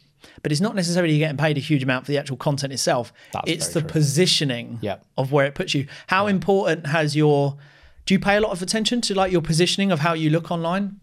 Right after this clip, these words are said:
Speaker 1: 'Cause I know I do.
Speaker 2: Uh, yeah,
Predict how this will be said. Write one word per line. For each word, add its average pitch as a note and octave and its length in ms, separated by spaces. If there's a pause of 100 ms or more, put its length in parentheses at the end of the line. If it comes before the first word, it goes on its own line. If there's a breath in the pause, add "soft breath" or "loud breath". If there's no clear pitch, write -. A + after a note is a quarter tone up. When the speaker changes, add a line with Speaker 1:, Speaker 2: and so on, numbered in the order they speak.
(120)
Speaker 1:
'Cause D#3 140
I F3 40
know G3 140
I E3 120
do. B2 280 (640 soft breath)
Speaker 2:
Uh, D3+ 240
yeah, C3+ 380